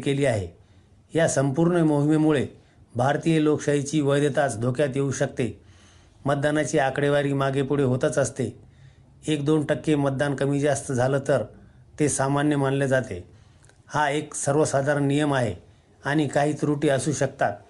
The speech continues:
असं या नेत्याने सांगितले. दरम्यान, राहुल गांधी हे मतचोरीचे आरोप करून सर्वोच्च स्तरावरील घराणेशाही झाकण्याचा प्रयत्न करीत असल्याचा दावा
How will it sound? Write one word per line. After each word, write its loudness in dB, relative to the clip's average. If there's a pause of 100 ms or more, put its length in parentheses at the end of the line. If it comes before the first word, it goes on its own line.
(380)
असं 0
या 4
नेत्याने 0
सांगितले. -2 (560)
दरम्यान, 0
राहुल 2
गांधी 0
हे 2
मतचोरीचे -2
आरोप 0
करून 0 (720)
सर्वोच्च 0
स्तरावरील 0 (220)
घराणेशाही 2
झाकण्याचा 0
प्रयत्न -2
करीत -2
असल्याचा 0
दावा 0